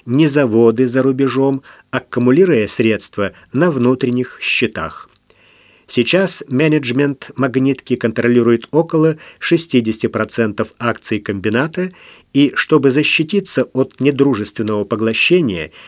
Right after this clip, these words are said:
ему нужно накопить денег на приобретение семнадцати и восьми десятых акций из госпакета, который государство уже не первый год обещает продать.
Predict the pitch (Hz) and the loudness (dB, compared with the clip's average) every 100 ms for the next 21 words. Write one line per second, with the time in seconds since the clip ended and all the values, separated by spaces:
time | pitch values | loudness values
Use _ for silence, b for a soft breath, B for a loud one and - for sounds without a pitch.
0 | B 131 139 135 127 120 123 120 123 117 | B 0 2 4 2 2 0 0 0 0
1 | 139 - - 110 175 170 160 135 131 131 | 0 -2 -6 2 2 2 -2 -2 -2 2
2 | 113 120 120 170 160 160 156 B B - | 2 2 2 2 2 0 -2 B B 0
3 | 139 123 160 175 - 165 165 147 131 131 | 2 2 2 0 -2 -4 -4 -4 -2 -2
4 | 131 113 110 170 170 165 - - - 143 | -2 -2 -2 -2 -2 -4 -8 -8 -2 -2
5 | 147 - 143 139 - 143 110 120 123 - | -2 -4 -2 -2 -2 -2 0 0 0 -2
6 | - 87 135 175 175 180 b b b b | -10 -4 0 0 0 -2 b b b b
7 | 131 208 202 196 123 123 117 110 131 - | 0 4 6 4 2 0 0 0 -2 -2
8 | 160 165 180 185 B B 123 117 - 135 | 0 2 2 0 B B -2 0 4 4
9 | 180 175 175 107 120 - - _ - 104 | 4 2 0 2 2 2 -10 _ -6 -4
10 | 90 - 139 175 175 - - 127 - - | -2 0 0 -2 -8 -8 -6 -6 -8 -10
11 | - - | -12 -14